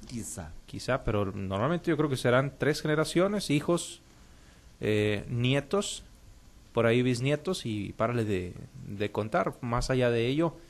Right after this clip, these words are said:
Speaker 2: pues seguramente ya, apenas que seas una persona famosa, ¿no? <laughs> Pero
Speaker 1: Y ni
Speaker 2: ya
Speaker 1: así.
Speaker 2: después de ello difícilmente se te, se te recordará, y ni modo, pues es el ciclo de, de la vida y del, y del tiempo.
Speaker 1: Y lo decíamos ahora en la mañana también, Carlos. Eh, Samuel visitó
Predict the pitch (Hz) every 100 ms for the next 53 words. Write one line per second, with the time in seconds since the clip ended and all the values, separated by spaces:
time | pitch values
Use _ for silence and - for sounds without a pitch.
0 | - - - - 107 110 127 123 120 117
1 | 117 107 - - - - - - 104 131
2 | 131 113 120 131 131 - 110 139 131 135
3 | 175 170 135 156 190 147 120 113 107 -
4 | - 143 147 127 139 147 151 139 139 135
5 | 147 131 131 117 120 117 110 113 98 82
6 | - - - - - 101 - 101 95 -
7 | - 107 113 117 135 143 185 180 143 196
8 | - 143 139 127 - 127 127 107 95 -
9 | - - - 104 104 113 123 131 107 101
10 | 98 98 - 107 101 92 127 98 135 135
11 | 147 143 220 208 165 170 196 185 170 165
12 | 180 185 180 156 165 185 135 113 107 113
13 | 113 101 - 113 117 113 139 135 160 185
14 | 175 160 156 - 143 151